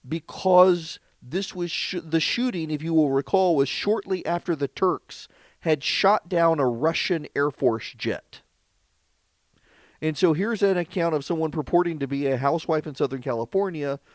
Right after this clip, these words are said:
who retweets, the, says the police scanners are saying this is the name of the guy. It turns out it's the nickname of the Turkish president. Uh, it's retweeted by a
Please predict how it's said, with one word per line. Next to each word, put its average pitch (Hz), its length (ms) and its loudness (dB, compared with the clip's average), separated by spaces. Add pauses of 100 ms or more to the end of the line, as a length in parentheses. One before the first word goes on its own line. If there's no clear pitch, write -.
(280)
who 139 200 0
retweets, 175 800 -4
the, 147 340 6
says 156 380 2
the 139 180 0
police 180 320 -6
scanners 160 340 -4
are 143 60 -4
saying 151 220 -4
this 151 160 -8
is 151 120 -10
the 139 80 -4
name 170 260 -2
of 170 60 -2
the 147 80 -4
guy. 135 340 0
It 110 100 -2
turns 165 240 -4
out 151 120 2
it's 135 220 -2
the 139 140 -2
nickname 151 540 -6 (280)
of 127 140 -4
the 139 80 -2
Turkish 131 420 -8
president. 165 500 0 (380)
Uh, 139 220 4
it's 139 200 -6
retweeted 175 640 -2
by 151 440 6
a 139 680 0